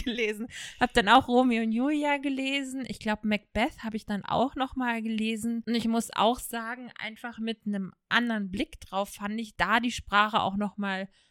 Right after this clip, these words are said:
schöner und die Geschichte auch noch mal interessanter.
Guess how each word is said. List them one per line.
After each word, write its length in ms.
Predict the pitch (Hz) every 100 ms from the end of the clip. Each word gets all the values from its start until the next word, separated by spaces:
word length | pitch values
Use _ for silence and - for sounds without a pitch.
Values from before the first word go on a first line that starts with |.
| _
schöner 600 | - - 233 226 202 185
und 200 | 175 190
die 60 | 180
Geschichte 420 | 196 - 269 -
auch 60 | 180
noch 160 | 175
mal 120 | 175 170
interessanter. 1000 | 170 170 160 165 156 160 160 160 156